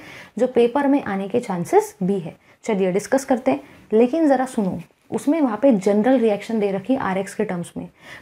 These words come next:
but आरएक्स के terms में अगर आप उस yellow table में देखते हो तो आरएक्स के terms में paper में रिएक्शन नहीं आएंगी।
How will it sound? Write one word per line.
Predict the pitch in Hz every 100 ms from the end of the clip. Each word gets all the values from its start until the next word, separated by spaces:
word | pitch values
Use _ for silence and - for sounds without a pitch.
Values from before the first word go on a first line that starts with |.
| 214
but | 269 -
आरएक्स | 196 208 294 -
के | 302
terms | 254 226 233 254
में | 247
अगर | 220 247
आप | 240
उस | 240 233
yellow | 208 226
table | 240 208
में | 220 233
देखते | 190 - 233
हो | 247 - - -
तो | 302 -
आरएक्स | 208 233 294 -
के | 311
terms | 254 240 233
में | 285
paper | 240 202 247 247
में | 240
रिएक्शन | 208 196 185 220
नहीं | 180 175
आएंगी। | 160 156